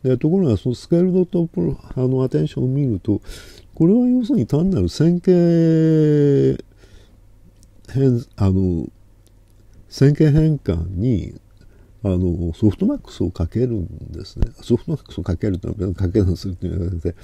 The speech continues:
ソフトマックスを適用してるんです。で、またかけるんですけれども。で、ここの部分ってまさに、あの、ディーエヌの目に当たるものですね。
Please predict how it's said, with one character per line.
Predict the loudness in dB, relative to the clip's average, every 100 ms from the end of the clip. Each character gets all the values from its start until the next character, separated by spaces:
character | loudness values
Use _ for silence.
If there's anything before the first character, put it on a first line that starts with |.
| -20 -20 -20 -2
ソ | -2
フ | 2
ト | 2
マ | 2
ッ |
ク | -2
ス | -6
を | -6
適 | -4 0 2
用 | 2
し | 0
て | -4
る |
ん | -4
で | -8
す。 | -12 -20 -20 -20 -20 -20 -4
で、 | 0
ま | 2 2
た | 0 -2 -6 -6
か | -2
け | 0
る | 0
ん | -2 -6
で | -14
す | -12
け | -12
れ |
ど | -8
も。 | -8 -10 -20 -20 -2
で、 | -2
こ | 2 2
こ | 2 0
の | 0
部 | -2 -2
分 | -2
っ | -2
て | -2
ま | -2 -2
さ | -6
に、 | -12 -14 -18 -16
あ | -6
の、 | -2 -2 -2
デ |
ィ | -2 -2
ー | -2
エ |
ヌ | -4
の | -2
目 | 0 2
に | 0
当 | -2 -8
た | -8
る | -8
も | -6 -6 -8 -8 -8
の | -10
で | -12
す | -10
ね。 | -10